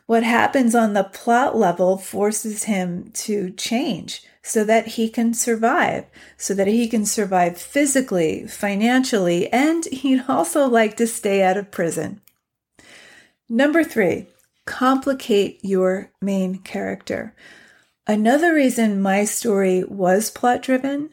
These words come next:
rather than character-driven was that my main character had this one-note emotion. Everything she did on the plot level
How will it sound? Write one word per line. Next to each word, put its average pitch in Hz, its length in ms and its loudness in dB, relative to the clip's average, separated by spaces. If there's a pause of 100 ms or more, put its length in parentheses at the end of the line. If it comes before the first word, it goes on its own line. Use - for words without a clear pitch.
rather 202 420 2
than 190 200 -2
character-driven 254 960 -2 (280)
was 233 160 2
that 226 220 2
my 240 140 0
main 262 300 2
character 254 600 0
had 208 340 0
this 214 300 0
one-note 208 1040 0 (220)
emotion. 190 680 -4 (440)
Everything 277 560 2
she 247 220 -2
did 262 300 0
on 220 140 2
the 202 100 0
plot 277 420 0
level 196 520 0